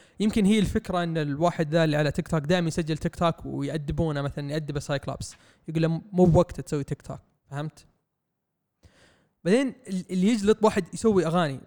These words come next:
طيب، أوكي. طي-، طيب عادي، يعني مو، ما هو بشيء جديد. ولا لا، ال-، اللي مسؤول عن السبريدت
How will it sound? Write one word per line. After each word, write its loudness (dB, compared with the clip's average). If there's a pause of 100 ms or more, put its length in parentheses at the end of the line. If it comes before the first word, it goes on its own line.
طيب، -8 (360)
أوكي. -2 (1600)
طي-، -10
طيب -2
عادي، 0
يعني -12
مو، -6
ما 0
هو 0
بشيء -6
جديد. -12 (580)
ولا 4
لا، 2
ال-، -2
اللي -2
مسؤول 4
عن 0
السبريدت -2